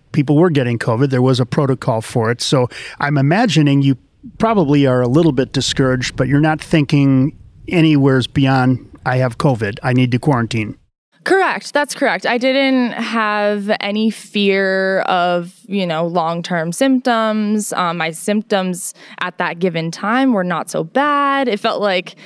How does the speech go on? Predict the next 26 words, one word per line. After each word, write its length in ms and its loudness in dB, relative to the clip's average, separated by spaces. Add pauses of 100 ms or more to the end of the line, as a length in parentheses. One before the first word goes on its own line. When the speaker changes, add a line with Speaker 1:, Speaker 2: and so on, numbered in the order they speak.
(280)
Speaker 2:
you 80 -2
know, 80 2
I 80 -2
just 180 -4
had 160 -4
a 60 -4
really 260 0
bad 200 -2
headache. 420 -2
I 100 -2
never, 540 -2
never 220 -2
had 180 -4
a 40 -6
fever. 600 -2 (420)
I 100 -2
remember 540 0
vividly 720 0
a 120 -2
phone 360 -2
conversation 800 -2
I 80 -2
had 420 -4
with 240 -2
Tim 260 -2
Burke 460 -2